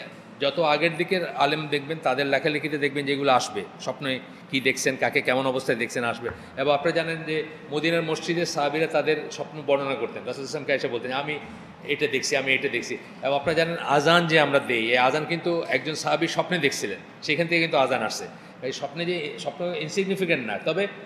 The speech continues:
Tom Dick হ্যারির স্বপ্ন, "আমি কীভাবে এই মহৌষধ পাইলাম" বইলা বটগাছের তলায় বে-, বইসা বিক্রি করতেছে, এইটার কোনো দলিল নেই আর কি, বুঝছেন না?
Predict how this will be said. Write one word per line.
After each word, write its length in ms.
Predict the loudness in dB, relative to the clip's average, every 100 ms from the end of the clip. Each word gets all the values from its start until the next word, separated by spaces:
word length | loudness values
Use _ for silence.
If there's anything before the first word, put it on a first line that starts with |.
| -2
Tom 220 | 2 2 6
Dick 140 | 4
হ্যারির 240 | 6 4 4
স্বপ্ন, 300 | 2 0 -2
"আমি 320 | 0 0 -2
কীভাবে 360 | -2 0 2 2
এই 60 |
মহৌষধ 420 | 2 2 2 0 2
পাইলাম" 320 | 4 6 4 0 -12 -16 -6
বইলা 320 | 2 6 6 4 -6 2
বটগাছের 380 | 2 4 2 2
তলায় 220 | 4 2 4
বে-, 340 | 0 0 -6
বইসা 220 | -4 0 0
বিক্রি 300 | 0 0 0
করতেছে, 400 | 0 -2 -2 -4 -6 -16 -4
এইটার 220 | -4 -2 0
কোনো 120 | 0
দলিল 300 | 4 4 4
নেই 160 | 2 0
আর 120 | -4
কি, 120 | -8 -12
বুঝছেন 280 | -10 -6
না? 100 | -6